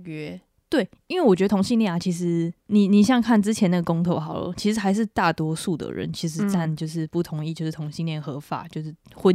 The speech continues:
Speaker 2: 姻啊。
Speaker 1: 嗯。
Speaker 2: 但是现在合法，其实我觉得很赞。
Speaker 1: 嗯，嗯。
Speaker 2: 但是还是有很多老人家或者是长辈们其实没有办法接受这件事情。
Speaker 1: 对。
Speaker 2: 呃，同志就是交友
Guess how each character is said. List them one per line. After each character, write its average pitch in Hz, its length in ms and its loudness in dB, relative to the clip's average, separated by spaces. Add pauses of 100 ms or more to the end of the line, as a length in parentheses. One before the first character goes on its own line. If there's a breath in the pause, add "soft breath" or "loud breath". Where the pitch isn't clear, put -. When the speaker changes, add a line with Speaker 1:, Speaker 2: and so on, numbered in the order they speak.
Speaker 2:
姻 165 260 -4
啊。 143 140 -10
Speaker 1:
嗯。 214 360 -2
Speaker 2:
但 240 160 2
是 226 60 0
现 240 120 2
在 190 400 -2 (360 soft breath)
合 190 200 2
法， 202 160 2
其 180 160 -2
实 202 120 4
我 160 100 2
觉 147 100 -8
得 147 120 -6
很 160 200 -6
赞。 - 240 -6 (300)
Speaker 1:
嗯， 214 220 0
嗯。 - 40 -10
Speaker 2:
但 262 140 0
是 254 400 0
还 202 220 0
是 277 240 2
有 170 180 4
很 160 360 -2
多 160 540 0
老 151 160 0
人 143 280 -8
家 156 200 -6
或 180 160 0
者 160 60 0
是 175 200 -2
长 143 300 -10
辈 170 140 -2
们 147 180 -4
其 160 140 -10
实 160 140 -2
没 170 100 2
有 165 80 0
办 175 160 -2
法 139 240 -8
接 156 300 -8
受 156 200 -2
这 143 160 -10
件 147 240 -10
事 - 220 -10
情。 - 280 -14
Speaker 1:
对。 190 300 0 (120)
Speaker 2:
呃， 165 260 -2
同 196 220 0
志 226 260 0
就 196 160 -2
是 190 220 0
交 170 220 -4
友 151 180 -4